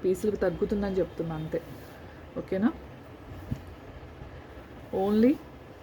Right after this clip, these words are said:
వన్ సిక్స్టీ రూపీస్ అండి. చూసారు ఎంత బాగుందో, కలెక్షన్ మాత్రం ఎక్సలెంట్‌గా ఉందండి. ఇదంతా వివింగేనండి, మీకు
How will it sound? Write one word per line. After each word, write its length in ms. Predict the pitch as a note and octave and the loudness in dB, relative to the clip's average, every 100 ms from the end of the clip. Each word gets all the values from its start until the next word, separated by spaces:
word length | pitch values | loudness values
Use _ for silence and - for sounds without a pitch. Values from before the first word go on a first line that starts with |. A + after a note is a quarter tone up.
| - - - - - - - - - - - - - - - - | -16 -16 -16 -16 -16 -16 -16 -16 -18 -16 -4 -4 -4 -12 -10 -2
వన్ 140 | F3+ F#3+ | 0 2
సిక్స్టీ 300 | - - - F3+ | -2 0 4 4
రూపీస్ 280 | E3 F#3 F3 E3+ | 4 2 2 0
అండి. 180 | D#3+ D#3+ - - - - | 0 -4 -6 -16 -10 0
చూసారు 280 | F#3+ G3+ F3 | 2 4 4
ఎంత 180 | F3 - G#3 | 2 4 4
బాగుందో, 340 | F#3 F3+ F#3 F#3 | 6 4 4 4
కలెక్షన్ 400 | F#3 F3 - G3 F#3 | 6 4 4 2 2
మాత్రం 240 | E3+ F3 | 0 -2
ఎక్సలెంట్‌గా 580 | E3 - G#3 F#3 F3+ G#3 G3 | -2 2 4 4 4 4 4
ఉందండి. 340 | E3+ D#3+ D#3 - - - - - F#3+ | 2 0 -2 -4 -10 -12 -12 2 6
ఇదంతా 380 | F#3+ G3+ G3+ A3+ | 8 8 10 10
వివింగేనండి, 600 | G3+ F3 G3 G3+ F3 D#3+ F3 | 10 10 10 10 8 4 4
మీకు 120 | E3+ | 8